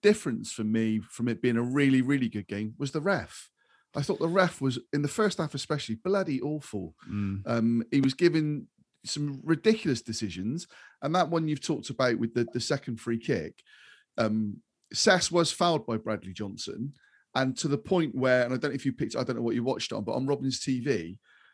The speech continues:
Speaker 1: Casey Palmer asked Bradley Johnson, you could see him saying, and Bradley Johnson said it was a foul, and Casey Palmer <laughs> saying to the ref, you know, he's even admitting it,
Speaker 2: Mm.
Speaker 1: and the ref didn't see it. And then,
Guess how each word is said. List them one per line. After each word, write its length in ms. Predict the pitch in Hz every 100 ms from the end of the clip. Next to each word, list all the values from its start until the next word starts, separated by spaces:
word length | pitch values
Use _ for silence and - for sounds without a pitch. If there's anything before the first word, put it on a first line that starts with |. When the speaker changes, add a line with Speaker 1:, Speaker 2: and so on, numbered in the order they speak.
| _ _
Speaker 1:
Casey 340 | - 160 - 147
Palmer 440 | - 160 135 113 -
asked 340 | 151 147 - -
Bradley 280 | 117 113
Johnson, 320 | 113 143 117 139
you 100 | 139
could 140 | 131
see 240 | - 175
him 140 | 139 113
saying, 460 | - 139 95 90
and 100 | 104
Bradley 280 | 117 143 139
Johnson 300 | 147 131 135
said 220 | 123 156
it 80 | 131
was 80 | 120
a 60 | 127
foul, 520 | 143 113 92 113 170 _ _ _
and 120 | 131 131
Casey 280 | 147 135 135
Palmer 280 | 143 131
<laughs> 20 | 127
saying 260 | 160 151
to 80 | -
the 100 | 165
ref, 320 | 156 151 - -
you 60 |
know, 100 | 123
he's 220 | 151 170 165
even 200 | 143 151
admitting 380 | 156 175 110
it, 280 | 92 113 151 _ _ -
Speaker 2:
Mm. 120 | 98
Speaker 1:
and 80 | 139
the 40 | 151
ref 120 | 151
didn't 220 | 160 160
see 160 | - 202
it. 80 | 131
And 100 |
then, 100 | 156